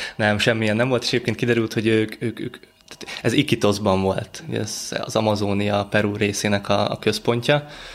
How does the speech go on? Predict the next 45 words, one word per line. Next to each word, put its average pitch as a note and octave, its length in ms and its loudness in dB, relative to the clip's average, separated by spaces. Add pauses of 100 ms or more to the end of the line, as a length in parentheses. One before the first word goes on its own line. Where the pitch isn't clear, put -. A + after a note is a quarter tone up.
(200)
Ez A#2 140 2
onnan B2 280 6
még, A#2 380 4
ö, A2 320 2 (720)
több A#2+ 140 2
mint G#2 180 2
két G#2 300 0
óra G2 160 4
volt G2+ 240 0
hajóval G2+ 400 2
az G#2 140 0
Amazonason, G#2+ 680 0
tehát G#2 220 -2
ők - 140 -2
tényleg G#2 340 0
bent G#2 360 -4
a, G2 260 0 (220)
a - 80 -6
dzsungel G#2+ 360 2
mélyén G#2 260 0
laknak. A#2+ 280 -2
Egyébként A#2 300 0
ez - 60 -4
egy A#2 160 2
őslakos G#2 460 0
család, G2+ 460 0 (840)
egy - 120 -8
hatalmas G2+ 480 0
család, G#2+ 300 2
egy G2+ 200 -2
anyuka, A#2 400 2
apuka A2+ 340 0
is, - 320 0
szerintem, A2 420 0
azt G#2+ 120 -6 (160)
hiszem, G#2+ 220 -4 (280)
tíz A2 240 2
gyerekük C#3 420 2
volt C#3+ 200 0
körülbelül, A#2+ 400 2
tehát A2+ 200 -4
itt A2 140 -2
egy A2 220 0
hatalmas G2+ 500 0
család, D3 340 2